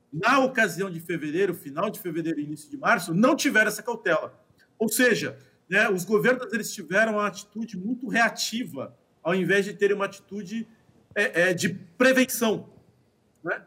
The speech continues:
Como é natural, aliás, em, em grande parte das políticas, né? Então, esse me parece o principal erro, né, é, do governo federal, além, claro,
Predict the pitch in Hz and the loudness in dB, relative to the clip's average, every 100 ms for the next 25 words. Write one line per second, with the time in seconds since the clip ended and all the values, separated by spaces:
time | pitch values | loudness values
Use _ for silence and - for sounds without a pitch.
0 | _ - 240 240 226 240 190 196 214 165 | _ 2 4 6 2 0 2 4 2 0
1 | 139 160 180 175 180 156 160 175 190 170 | -2 2 2 0 -4 -6 -6 -6 -6 -6
2 | 165 160 180 170 196 165 - - - - | -8 -8 -12 -16 -10 -10 -10 -20 -20 -20
3 | _ _ _ 165 175 - - 170 233 240 | _ _ _ -4 -4 -8 -16 -2 0 2
4 | 240 302 - 269 285 - 180 233 226 214 | 4 4 2 0 0 2 2 2 -2 -6
5 | 196 185 - 180 170 190 208 165 135 170 | -8 -12 -6 0 4 4 2 -2 -8 -10
6 | 220 _ _ 151 156 196 190 190 170 190 | -12 _ _ -8 -4 -2 0 0 -2 -6
7 | 160 156 151 254 - - _ _ _ _ | -2 0 2 2 -2 -14 _ _ _ _
8 | - 240 247 262 - - 233 208 262 | 2 4 4 2 0 -6 -2 0 -2